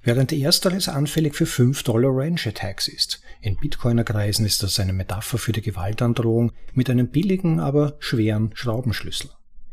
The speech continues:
Es kann klug sein, die Backup-Wörter bei einem Freund zu deponieren, wenn dieser sehr vertrauenswürdig ist, das schützt vor Beschlagnahmung und nicht öffentlich bekannt ist.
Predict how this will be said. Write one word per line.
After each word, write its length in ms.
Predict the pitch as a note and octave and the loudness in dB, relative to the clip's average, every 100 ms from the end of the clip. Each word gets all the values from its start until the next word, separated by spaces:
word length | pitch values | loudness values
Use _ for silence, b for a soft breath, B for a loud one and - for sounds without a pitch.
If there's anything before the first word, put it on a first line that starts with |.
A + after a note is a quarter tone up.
| b b b | b b b
Es 160 | - C#3+ | 0 2
kann 180 | E3 E3 | 4 4
klug 280 | E3+ C#4+ - | 4 2 2
sein, 240 | A2+ F#2 | 2 0
die 80 | - | -2
Backup-Wörter 640 | - A#2+ F3+ - C#3 C#3 | -4 -2 -2 2 2 2
bei 100 | - | 2
einem 160 | B2 A#2 | 2 2
Freund 380 | - G2+ B2 D#3+ | 0 -2 -2 -2
zu 100 | G#2+ | -4
deponieren, 580 | G2+ - G2+ G2+ G2+ G2+ b - | -4 -2 -2 0 -2 -4 b -2
wenn 140 | A2 | 0
dieser 200 | E3+ D3 | 2 2
sehr 200 | - C#3 | 2 2
vertrauenswürdig 840 | - A2 F2+ C#3+ F3 - F2+ E2+ - | 0 0 0 0 0 -2 -8 -10 -8
ist, 320 | - - b b - | -6 -6 b b -4
das 180 | F#2 - | -2 0
schützt 300 | B2 - - | -2 -2 2
vor 140 | C#3 | 2
Beschlagnahmung 840 | C#3+ - C3+ E3+ A2 E2+ G#2+ - - b b b | 2 0 -2 0 0 0 -6 -12 -18 b b b
und 280 | D#3 D3 D3 | 2 4 4
nicht 360 | E3 F3 - | 4 2 2
öffentlich 520 | F3 C#3+ C#3+ C#3 A#2+ - | 2 2 0 0 -2 -4
bekannt 420 | G2+ E3+ F#3+ G#2 | -6 -6 -6 -6
ist. 400 | F#2 - - | -6 -6 -8